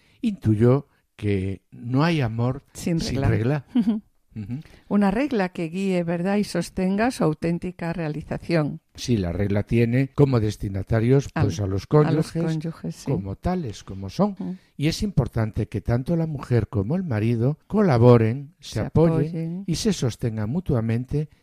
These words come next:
Speaker 1: en su camino espiritual.
Speaker 2: Sí, y también continúa diciendo, "Los esposos han de buscar juntos la propia santidad". ¿Qué significa? Pues que yo debo ayudar a Adolfo a ser mejor. Y él
Speaker 1: Sí,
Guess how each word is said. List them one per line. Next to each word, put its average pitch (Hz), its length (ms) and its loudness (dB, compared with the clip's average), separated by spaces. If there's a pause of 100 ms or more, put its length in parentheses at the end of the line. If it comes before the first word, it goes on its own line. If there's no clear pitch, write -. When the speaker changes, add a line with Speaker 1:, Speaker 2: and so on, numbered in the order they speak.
(280)
Speaker 1:
en 113 100 -4
su 151 240 -2
camino 120 420 -2
espiritual. 104 720 -4
Speaker 2:
Sí, 175 580 -6
y 156 560 -8 (120)
también 151 380 -6
continúa 147 520 -8
diciendo, 151 580 -4
"Los 160 220 2
esposos 185 800 0 (140)
han 285 200 4
de 262 100 6
buscar 196 420 2
juntos 185 540 0
la 170 100 0
propia 175 340 -2
santidad". 165 680 -4 (100)
¿Qué 294 120 -8
significa? 240 920 -2
Pues 170 720 0
que 202 200 -2
yo 214 400 2
debo 277 320 2
ayudar 165 460 0
a 165 60 -2
Adolfo 165 640 -4
a 156 400 -6
ser 180 300 -2
mejor. 185 480 -2 (100)
Y 165 160 0
él 160 260 -2
Speaker 1:
Sí, 127 220 -6